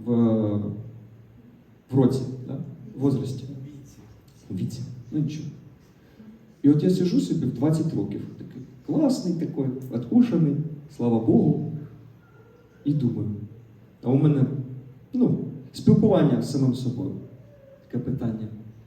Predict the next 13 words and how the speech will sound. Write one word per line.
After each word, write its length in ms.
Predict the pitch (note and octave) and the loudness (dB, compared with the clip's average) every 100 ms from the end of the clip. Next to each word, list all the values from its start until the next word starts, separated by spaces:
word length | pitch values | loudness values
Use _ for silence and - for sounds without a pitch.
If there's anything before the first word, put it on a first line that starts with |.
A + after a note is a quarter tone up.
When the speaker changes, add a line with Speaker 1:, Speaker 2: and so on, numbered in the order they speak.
| - - - | -20 -20 -8
Speaker 1:
«Ти 80 | C3+ | -2
готовий 400 | C3 C#3 G#3+ F3 | 0 2 4 4
служити 440 | - B2 A2+ A2+ | 2 0 -2 -4
мені?» 240 | G#2+ G#2 G#2 G#2 - - - - - - _ _ - - | -6 -6 -8 -12 -14 -18 -20 -20 -20 -20 _ _ -20 -8
І 80 | A#2 | -4
я 80 | |
такий: 320 | A#2 A#2+ - A#2 - - - - - - - - - | -2 -2 -2 -2 -2 -10 -14 -18 -20 -20 -20 -20 -8
«Ні, 280 | A2+ A#2 G#2+ G#2+ | -2 0 0 -2
Боже, 280 | G#2+ G#2+ A2+ | -4 -2 -2
я 60 | |
поки 240 | A#2 A#2+ A#2+ | -2 -4 -2
не 120 | A#2+ | -2
готовий». 460 | A2+ - G2+ - | -4 -6 -8 -10